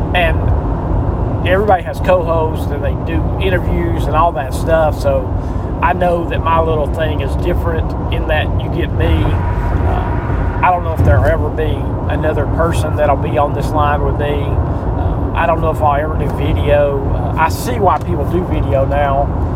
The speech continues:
um, for YouTube and stuff like that, to make them more palatable, and it's another way that people can listen,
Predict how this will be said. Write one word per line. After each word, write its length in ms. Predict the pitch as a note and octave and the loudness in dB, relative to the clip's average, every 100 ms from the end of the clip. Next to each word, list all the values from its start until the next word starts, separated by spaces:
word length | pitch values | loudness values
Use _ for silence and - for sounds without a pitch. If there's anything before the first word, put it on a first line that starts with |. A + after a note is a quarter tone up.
| - - B2+ | -2 -2 -2
um, 380 | B2+ - - | 0 2 2
for 160 | - F3 | 4 4
YouTube 500 | F3 - D#3 D3 C#3+ | 4 4 4 2 0
and 100 | D#3 | 0
stuff 240 | - F3 | 2 2
like 200 | D#3 C#3+ | 2 0
that, 340 | E3 D#3+ C#3+ C3+ - - - - - - | 2 2 2 0 -2 0 -2 0 -2 -2
to 100 | D#3 D3+ - - - - - - F3 | 0 2 4 4 2 -2 -2 -2 0
make 260 | F3+ F#3 - | 2 2 0
them 200 | F3+ D#3+ | 0 0
more 220 | E3 E3 | 0 0
palatable, 880 | - E3+ F3 E3+ D#3 - C3 - - | 0 2 2 2 0 0 0 0 0
and 380 | E3 E3+ - F3 | 0 0 -2 -2
it's 120 | - | 0
another 300 | F#3 G3 F#3+ | 2 2 2
way 220 | F3 F3 | -2 -2
that 160 | E3 - | -2 0
people 220 | F3 E3 | 0 -2
can 240 | D3+ C#3+ E3 | 0 0 2
listen, 360 | F#3 - - | 0 0 -2